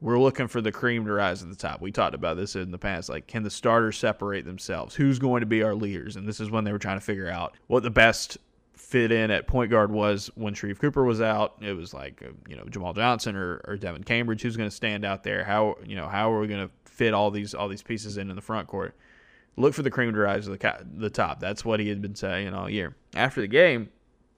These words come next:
uh, Gianna Hahn at, at A L dot com brought that quote back up to Bruce and said,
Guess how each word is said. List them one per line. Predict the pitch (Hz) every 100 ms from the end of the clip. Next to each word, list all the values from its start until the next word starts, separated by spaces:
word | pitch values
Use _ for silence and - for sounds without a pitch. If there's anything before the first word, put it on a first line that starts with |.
| _
uh, | 123 107
Gianna | 104 117 117 117
Hahn | 107 113 113
at, | 101 -
at | 104 107
A |
L | 107
dot | 104 92
com | 123 123
brought | 110
that | 98 90
quote | 120 107
back | 110 95
up | 104
to | 87
Bruce | 107 123 127
and | 98
said, | 101 98 90